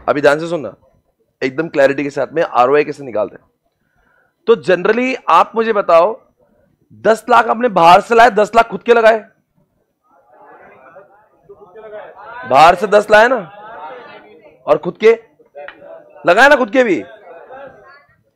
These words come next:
Equity दस लाख, बाहर के लाए दस लाख। मुझे बताओ, being a shareholder,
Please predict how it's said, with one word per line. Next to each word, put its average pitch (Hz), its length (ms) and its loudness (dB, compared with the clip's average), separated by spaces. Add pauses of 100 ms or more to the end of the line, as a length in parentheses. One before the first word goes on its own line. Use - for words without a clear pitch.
(300)
Equity 185 480 -6
दस 214 240 2
लाख, 220 320 4 (300)
बाहर 139 300 4
के 185 100 0
लाए 196 120 6
दस 190 220 4
लाख। 117 220 -4 (2500)
मुझे 151 200 -4
बताओ, 180 360 0
being 170 180 -2
a 180 60 -4
shareholder, 180 520 -2